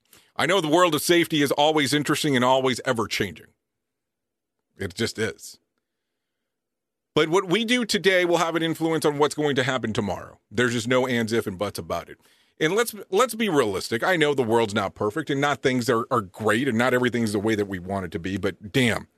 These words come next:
there's some things that we can do together. Let's just talk about that. Change only occurs with the people that want the change to happen. Just the way that it goes. I won't be able to change the world alone. We discussed that earlier.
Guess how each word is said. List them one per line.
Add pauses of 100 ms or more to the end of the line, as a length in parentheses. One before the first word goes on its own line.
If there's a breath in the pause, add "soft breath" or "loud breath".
there's
some
things
that
we
can
do
together. (1700)
Let's
just
talk
about
that. (2500)
Change
only
occurs (220)
with
the
people
that
want
the
change
to
happen. (1400)
Just
the
way
that
it
goes. (640)
I
won't
be
able
to
change
the
world
alone.
We
discussed
that
earlier.